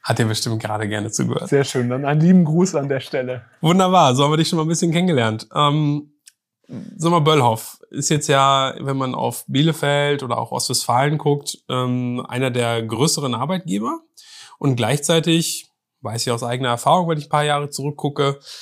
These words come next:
Speaker 1: ähm, ist es nicht so bekannt wie andere Unternehmen, die jetzt in einem B two C-Bereich sind, ohne jetzt Marken zu nennen. Vielleicht fallen, äh, dir als Hörer, als Hörerin direkt auch Unternehmen ein, an die du, ähm, denkst, weil du die Produkte,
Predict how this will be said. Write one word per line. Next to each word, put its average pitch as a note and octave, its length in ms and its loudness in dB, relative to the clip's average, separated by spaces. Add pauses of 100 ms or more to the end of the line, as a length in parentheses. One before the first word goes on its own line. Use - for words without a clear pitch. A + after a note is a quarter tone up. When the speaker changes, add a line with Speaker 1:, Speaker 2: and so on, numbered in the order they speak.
(260)
Speaker 1:
ähm, A#2+ 340 0
ist B2 140 -2
es C3 160 -2
nicht B2+ 600 0
so C3+ 260 2
bekannt B2+ 640 -2
wie B2 260 0
andere C3 300 -2
Unternehmen, B2 540 -4
die A#2+ 80 -4
jetzt A#2 180 -6
in B2+ 140 -4
einem A#2 140 -6
B A#2+ 100 -8
two B2 120 -6
C-Bereich A2+ 520 -4
sind, - 340 -16 (380)
ohne A#2+ 280 -6
jetzt A2 200 -12
Marken A#2 300 -6
zu C3+ 100 -6
nennen. G3 420 -2 (760)
Vielleicht A#2 320 -4
fallen, A#2 480 -8 (120)
äh, A#2 300 -8
dir A#2 240 -4
als - 220 -6
Hörer, B2 240 0
als A#2 160 -8
Hörerin B2 320 -4 (580)
direkt C3+ 220 2
auch B2+ 100 2
Unternehmen C3 460 2
ein, C#3+ 260 2
an C#3 120 -2
die C#3 100 -4
du, C#3 400 -4
ähm, B2+ 340 -4
denkst, C3 300 -2
weil A#2+ 100 -2
du A#2 80 -4
die A#2+ 120 -6
Produkte, B2 720 -2